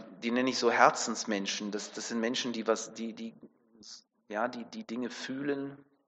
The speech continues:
Ich arbeite noch dran, aber demnächst mehr. Deshalb die Frage, wie sieht dein persönlicher Zugang zu Gott aus?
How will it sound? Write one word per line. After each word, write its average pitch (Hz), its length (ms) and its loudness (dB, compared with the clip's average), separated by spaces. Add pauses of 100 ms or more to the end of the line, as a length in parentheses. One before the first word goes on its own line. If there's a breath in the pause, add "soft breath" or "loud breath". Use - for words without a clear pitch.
(460)
Ich - 220 -6
arbeite 113 360 10
noch 92 160 -2
dran, 87 320 -2
aber 117 180 6
demnächst 120 460 4
mehr. 92 240 2 (840 loud breath)
Deshalb 190 380 12
die 151 140 2
Frage, 175 520 12
wie 196 220 8
sieht 180 320 4
dein 190 220 12
persönlicher 185 560 8
Zugang 170 380 8
zu 160 160 2
Gott 160 220 8
aus? 92 500 6